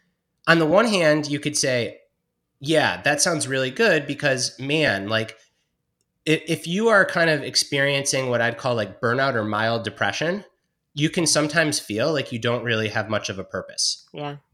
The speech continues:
Speaker 1: Well, you know what will turn that burnout or mild depression into severe burnout or severe depression is judging yourself for not having a purpose.
Speaker 2: Yeah. Well, and, and that's why I think what you said really resonates with me, 'cause I think there's a lot, there's a lot of these things, right? I mean, you talked about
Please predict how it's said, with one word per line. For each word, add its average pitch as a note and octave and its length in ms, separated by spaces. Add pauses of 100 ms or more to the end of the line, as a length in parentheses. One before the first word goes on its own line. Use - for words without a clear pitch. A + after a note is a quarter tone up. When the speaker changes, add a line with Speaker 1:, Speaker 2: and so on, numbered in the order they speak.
Speaker 1:
Well, C#3 340
you D3+ 120
know E3+ 120
what G#3 200
will D3+ 100
turn D#3 240
that D3 220
burnout C3+ 360
or B2 100
mild A#2 360
depression C3 500
into A2+ 220
severe A2 480
burnout B2+ 320
or A2 100
severe G#2 320
depression E3+ 600 (280)
is A#2 160 (100)
judging C#3+ 420
yourself A2 440
for A#2 80
not G#2+ 180
having G#2 300
a F#2 40
purpose. - 580
Speaker 2:
Yeah. - 60 (120)
Well, G3 180
and, G3+ 240
and G3 160
that's G3+ 220
why E3+ 280
I E3+ 80
think D#3+ 280
what E3 180
you D3+ 100
said D#3 320
really C#3+ 300
resonates C3+ 540
with C3+ 120
me, C3+ 140
'cause D#3 140
I D3 100
think E3 220
there's D#3+ 140
a D3+ 60
lot, C#3 320 (120)
there's D3+ 180
a D3+ 60
lot D3 240
of C#3 120
these C3+ 220
things, C3 380
right? C3 280
I C3 40
mean, C3 180
you C3 100
talked C3 280
about C3 280